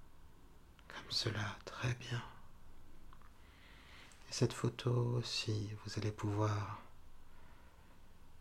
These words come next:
la poser sur votre cœur, la sentir se diffuser en vous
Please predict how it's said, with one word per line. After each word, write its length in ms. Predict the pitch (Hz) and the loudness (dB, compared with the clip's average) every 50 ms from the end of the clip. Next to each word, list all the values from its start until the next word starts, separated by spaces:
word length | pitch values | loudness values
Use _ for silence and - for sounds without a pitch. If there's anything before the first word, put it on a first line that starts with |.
| - - - - - - - - - - - - | -12 -12 -14 -14 -14 -14 -14 -14 -14 -12 -4 -2
la 80 | 113 107 | -2 2
poser 340 | - 120 107 - - 104 | 4 6 6 8 8 6
sur 240 | 101 - - - 101 | 6 4 4 4 4
votre 300 | - 107 98 - - 107 | 4 2 2 2 2 0
cœur, 340 | 104 - - 101 92 90 95 107 110 - - - - - - - - - - - - - - - - - - - 113 | 0 0 0 0 0 0 0 -2 -4 -8 -10 -10 -12 -12 -12 -12 -12 -14 -14 -14 -14 -14 -14 -14 -14 -14 -10 -6 -2
la 160 | 101 98 104 | 0 0 2
sentir 580 | - - 110 107 107 - - 120 117 117 113 110 | 2 4 6 4 4 6 6 8 8 8 8 4
se 160 | - - - | 2 0 0
diffuser 560 | 98 110 110 107 - - 110 104 - 113 110 | 4 4 4 4 4 4 4 4 6 8 8
en 200 | 107 107 104 104 | 8 8 6 4
vous 460 | 101 - - 104 113 120 127 123 120 | 2 0 0 0 2 2 2 2 2